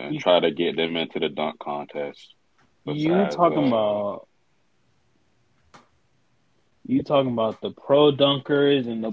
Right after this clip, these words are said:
Speaker 2: ball is life guys. You talking about
Speaker 1: Mm-hmm.
Speaker 2: those guys. That
Speaker 1: Like
Speaker 2: is
Speaker 1: those
Speaker 2: what
Speaker 1: type
Speaker 2: they
Speaker 1: of,
Speaker 2: should do.
Speaker 1: like, get those type of people out there. Have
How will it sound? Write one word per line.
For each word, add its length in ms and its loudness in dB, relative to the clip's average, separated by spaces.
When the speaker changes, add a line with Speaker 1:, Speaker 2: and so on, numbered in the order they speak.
Speaker 2:
ball 280 4
is 180 -2
life 340 4
guys. 440 0
You 200 0
talking 240 4
about 240 0
Speaker 1:
Mm-hmm. 80 -14
Speaker 2:
those 400 4
guys. 420 -4
That 180 0
Speaker 1:
Like 100 2
Speaker 2:
is 20 -2
Speaker 1:
those 200 2
Speaker 2:
what 60 -10
Speaker 1:
type 200 0
Speaker 2:
they 40 -6
Speaker 1:
of, 100 -6
Speaker 2:
should 180 -14
do. 600 -8
Speaker 1:
like, 300 -8
get 220 -4
those 240 0
type 220 0
of 120 -6
people 440 -6
out 220 -6
there. 200 -12
Have 320 -2